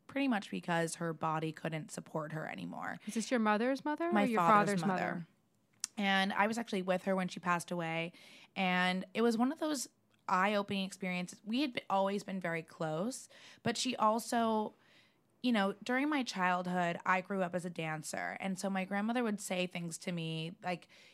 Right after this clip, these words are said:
Speaker 1: you know, kind of watch what you eat and those types of, uh, you know, things that kind of go in passing, but actually affect you very deeply, especially at such an
Speaker 2: Yeah.
Speaker 1: impressionable age.
Speaker 2: Sure.
Speaker 1: And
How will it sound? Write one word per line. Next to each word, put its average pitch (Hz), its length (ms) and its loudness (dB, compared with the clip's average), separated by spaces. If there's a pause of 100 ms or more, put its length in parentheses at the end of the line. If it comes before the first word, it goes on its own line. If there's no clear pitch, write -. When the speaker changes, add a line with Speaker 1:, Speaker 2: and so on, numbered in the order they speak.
(100)
Speaker 1:
you 254 100 0
know, 202 320 2
kind 214 180 -4
of 208 100 -4 (280)
watch 170 360 2
what 185 100 -4
you 240 160 -6
eat 294 380 2
and 185 300 2
those 180 360 4
types 175 320 -2
of, 175 360 -2 (320)
uh, - 40 -12 (480)
you 208 140 0
know, 170 240 -2
things 185 240 2
that - 220 -2
kind 247 260 0
of 269 80 -2
go 214 440 4 (300)
in 226 220 0
passing, 226 760 0
but 180 260 4 (220)
actually 180 640 2
affect - 520 -4
you 170 340 0
very 165 300 0
deeply, 165 420 -6
especially 160 500 -4
at 160 120 -6
such 165 220 -4
an 165 160 -2
Speaker 2:
Yeah. - 60 -8
Speaker 1:
impressionable 165 800 -2
age. 170 500 -4 (220)
Speaker 2:
Sure. 220 280 -6
Speaker 1:
And 202 640 2